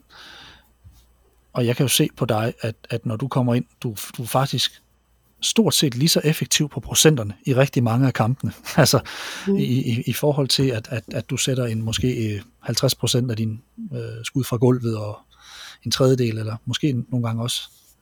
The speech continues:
Speaker 1: det halve af, af, af dine skud fra trepointslinjen, og, og i nogle kampe, det kommer vi <laughs> til lige om lidt, øh, så sætter du hundrede procent. Men, men, men, øh, det her som freshman, når man kommer ind, altså første års,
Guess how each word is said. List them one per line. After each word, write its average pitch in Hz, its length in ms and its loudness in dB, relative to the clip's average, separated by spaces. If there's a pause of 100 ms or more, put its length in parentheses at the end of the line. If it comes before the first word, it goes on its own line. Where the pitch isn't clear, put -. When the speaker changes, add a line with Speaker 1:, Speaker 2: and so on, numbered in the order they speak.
(100)
Speaker 1:
det 123 80 0
halve 120 260 2
af, 107 60 -2 (100)
af, 120 100 -2 (100)
af 120 120 0
dine 117 140 -2
skud - 180 -2
fra 123 80 0
trepointslinjen, 117 720 -4
og, 107 120 -6 (240)
og 123 120 -4
i - 20 -4
nogle 117 180 0
kampe, 117 260 -2
det 107 60 -2
kommer 117 200 -2
vi 107 120 -10
<laughs> - 60 4
til 165 100 4
lige 131 140 4
om 147 80 4 (100)
lidt, 165 120 4 (420)
øh, 123 100 4
så 117 120 0
sætter 123 220 2
du 117 60 2
hundrede 135 180 8
procent. 127 260 4 (380)
Men, 135 200 6
men, 135 280 6
men, 117 260 6
øh, 110 180 2 (480)
det 139 100 2
her 143 60 4
som 123 180 2
freshman, 143 360 4
når 113 100 4
man 110 120 0
kommer 113 180 4
ind, 135 120 4
altså 113 160 -4
første 127 300 0
års, 110 320 -2